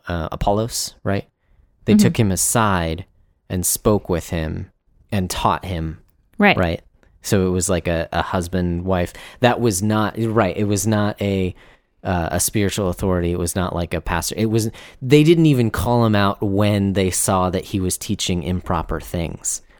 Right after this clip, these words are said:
Speaker 1: right? They were very respectful and, and, uh,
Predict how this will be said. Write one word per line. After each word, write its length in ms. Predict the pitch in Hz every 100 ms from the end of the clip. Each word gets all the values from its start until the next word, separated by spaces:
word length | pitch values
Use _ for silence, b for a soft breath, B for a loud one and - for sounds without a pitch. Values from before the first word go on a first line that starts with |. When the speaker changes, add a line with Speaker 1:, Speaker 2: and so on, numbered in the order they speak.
| -
Speaker 1:
right? 180 | 95 95
They 120 | 104
were 160 | 95 92
very 340 | 90 95 92
respectful 800 | 85 82 - 78 - - 82 85 b b b b
and, 440 | 98 92 85 85 - _ _ - -
and, 520 | 90 82 82 78 - -
uh, 500 | 87 76 73 -